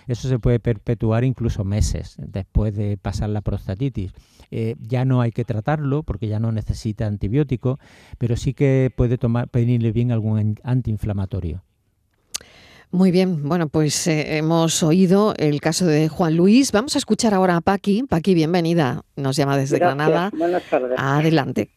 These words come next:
Speaker 2: cuéntele
Speaker 3: Mire
Speaker 2: al doctor,
Speaker 3: usted,
Speaker 2: Paqui.
Speaker 3: yo soy una señora ya que tiene cerca de ochenta años. Llevo ya ba-, bastante tiempo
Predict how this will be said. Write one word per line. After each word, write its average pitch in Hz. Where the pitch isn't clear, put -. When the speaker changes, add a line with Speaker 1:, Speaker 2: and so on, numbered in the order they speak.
Speaker 2:
cuéntele 180
Speaker 3:
Mire 143
Speaker 2:
al 220
doctor, 151
Speaker 3:
usted, 147
Speaker 2:
Paqui. 131
Speaker 3:
yo 185
soy 220
una 196
señora 185
ya 180
que 170
tiene 175
cerca 160
de 156
ochenta 147
años. 127
Llevo 190
ya 196
ba-, 185
bastante 277
tiempo 208